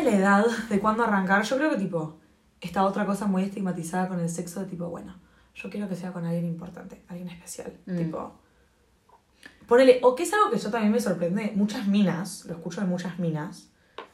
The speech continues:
Speaker 1: de pibes también lo he escuchado, tipo, "No, yo quiero que mi primera vez sea con alguien, tipo, importante", qué sé yo, bueno. Pero también escucho a minas decir, tipo, "No, no cogimos,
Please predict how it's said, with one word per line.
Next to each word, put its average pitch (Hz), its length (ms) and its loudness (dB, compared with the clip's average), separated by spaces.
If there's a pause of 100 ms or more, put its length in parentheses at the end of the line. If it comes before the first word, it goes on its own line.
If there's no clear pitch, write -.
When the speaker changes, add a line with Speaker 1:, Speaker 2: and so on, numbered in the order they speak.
(880)
Speaker 1:
de 254 200 6
pibes 330 280 6
también 233 280 2
lo 214 120 4
he 185 80 6
escuchado, 185 440 0
tipo, 175 140 0
"No, 180 220 4
yo 180 120 -2
quiero 220 140 -4
que 185 80 0
mi 165 140 2
primera 165 320 0
vez 165 180 2
sea 160 220 2
con 156 100 -2
alguien, 151 380 -4
tipo, 170 200 -4
importante", 156 720 -4
qué 160 80 -4
sé 165 140 -8
yo, 156 300 -8
bueno. 165 260 0 (880)
Pero 208 160 0
también 247 180 2
escucho - 280 -6
a - 20 -2
minas 226 180 -4
decir, 220 260 -4
tipo, 190 420 -2 (1000)
"No, 214 160 4
no 233 100 6
cogimos, - 640 -2